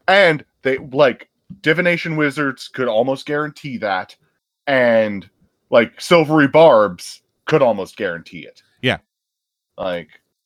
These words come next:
Speaker 2: But now, getting to repeat the save at the end of every turn.
Speaker 1: Yeah, like a lot of spells have that are meant to be save or sucks.
Speaker 2: Yeah.
Speaker 1: Banishment was the most powerful, and now it's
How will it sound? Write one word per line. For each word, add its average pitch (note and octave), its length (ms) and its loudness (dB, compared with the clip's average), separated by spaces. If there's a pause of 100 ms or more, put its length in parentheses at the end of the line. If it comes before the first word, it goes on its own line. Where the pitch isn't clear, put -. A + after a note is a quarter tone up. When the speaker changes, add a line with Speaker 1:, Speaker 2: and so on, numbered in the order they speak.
(180)
Speaker 2:
But - 100 -20
now, D3 380 0
getting C#3 220 0
to B2+ 60 2
repeat C3+ 320 -2
the G#2+ 100 -10
save A#2 280 -2
at - 40 -8
the G#2+ 100 -2
end G#2+ 80 -2
of G2+ 60 -6
every F#2+ 240 -4
turn. E2 440 -8 (760)
Speaker 1:
Yeah, D#3 200 0 (280)
like F3 200 4
a F#3 60 8
lot E3 320 6
of E3 80 -2
spells D3 400 2
have G#2+ 580 -2 (320)
that D#3 160 2
are C3+ 80 2
meant D3 260 -6
to - 80 -20
be B2+ 120 -8
save A#2+ 260 -6
or - 40 -16
sucks. - 560 -8 (160)
Speaker 2:
Yeah. G#2 180 -2 (1040)
Speaker 1:
Banishment E3 500 0
was C3+ 200 -2
the D3 80 -4
most C3+ 200 -2
powerful, D3 400 0
and A#2+ 80 -6
now B2 220 -2
it's - 380 -8